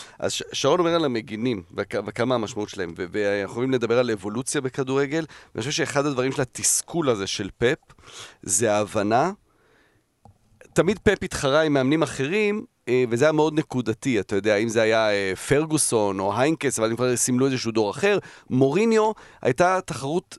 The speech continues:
נקודתית, אבל אתה יודע, אה, מוריניו העמיד מולו כדורגל, שמבחינת פפ זה לא הכדורגל ש-, שהוא מתמודד מולו. כלומר, צריך לנצח אותו על הדשא, אבל מבחינת,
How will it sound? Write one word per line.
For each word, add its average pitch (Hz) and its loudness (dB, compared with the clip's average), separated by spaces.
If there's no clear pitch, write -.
נקודתית, 135 -2
אבל 147 4
אתה 120 -8
יודע, 170 4
אה, 120 0
מוריניו 156 4
העמיד 151 2
מולו 156 4
כדורגל, 175 0
שמבחינת - 0
פפ - 0
זה 123 2
לא 147 4
הכדורגל 143 0
ש-, - 0
שהוא 160 2
מתמודד 151 2
מולו. 98 0
כלומר, 120 2
צריך 165 0
לנצח 190 2
אותו 190 2
על 143 2
הדשא, 175 2
אבל 151 2
מבחינת, 165 0